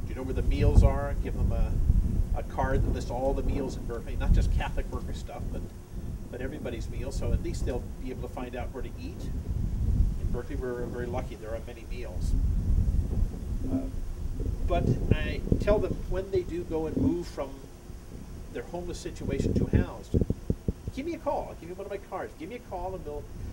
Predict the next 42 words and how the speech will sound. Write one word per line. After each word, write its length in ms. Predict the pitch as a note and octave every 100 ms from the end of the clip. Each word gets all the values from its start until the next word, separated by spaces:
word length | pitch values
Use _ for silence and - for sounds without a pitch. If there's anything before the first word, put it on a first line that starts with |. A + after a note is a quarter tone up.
| - -
bring 80 | D#3+
you 80 | D#3
over 80 | D#3
a 60 |
couple 240 | D3+ D#3 D3+
sacks 340 | - D3+ C#3+
of, 180 | C#3+ -
uh, 200 | B2 B2+ C3+
groceries, 340 | C#3 C#3+ - -
get 200 | D#3+ D3+
you 60 |
jump 260 | C3 D3 C#3
started 340 | - C3+ B2+
there, 160 | B2 C#3
because 260 | - - -
we 60 |
know, 200 | B2 C#3+ D#3
we 60 | C#3+
know 120 | D3+
there's 200 | D3+ C#3
gonna 160 | D#3+
be 120 | D3+ E3+
a 40 |
need. 280 | C#3+ C3+ D3 - - - - - - -
You 80 | -
go 140 | - C3+
and 200 | - -
pay 140 | D3+
for 160 | C#3 D3
housing, 400 | C#3+ C#3+ C#3+ C#3+
and 80 | B2
it's 100 | -
gonna 200 | - -
eat 140 | D#3
up 100 | D3 C#3+
all 160 | C#3+
your 100 | D3
money, 220 | C#3+ D3 C3
whatever 280 | B2+ C3
you 120 | B2+ B2+
may 180 | C#3+
have. 260 | C#3 G#2+ B2+